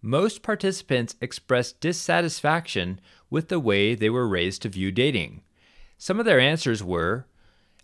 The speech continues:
"I was raised not thinking about dating. I was told that choosing a spouse is a very important choice, but that it was for later and not something to think about. It was not discussed.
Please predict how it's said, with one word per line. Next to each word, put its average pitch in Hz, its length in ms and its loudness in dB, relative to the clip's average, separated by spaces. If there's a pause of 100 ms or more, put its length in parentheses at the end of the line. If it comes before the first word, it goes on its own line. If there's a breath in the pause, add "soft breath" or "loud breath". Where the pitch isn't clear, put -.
"I 123 100 4
was 170 200 2
raised 156 460 4
not 120 320 2
thinking 190 280 0
about 92 280 2
dating. 82 480 -6 (360)
I 127 100 2
was 196 220 2
told 139 380 0
that 107 180 0
choosing 165 380 0
a 131 60 -4
spouse 120 540 0
is 104 120 -8
a 92 100 -2
very 127 320 2
important 113 520 -4
choice, 98 520 0 (380 soft breath)
but 104 140 -2
that 117 200 4
it 143 100 0
was 139 140 2
for 107 160 -2
later 107 540 2 (220)
and 107 160 -2
not 175 260 0
something 135 360 -6
to 113 80 -2
think 135 220 -4
about. 82 420 -6 (1400 soft breath)
It 139 80 2
was 151 160 4
not 87 200 -2
discussed. 123 640 2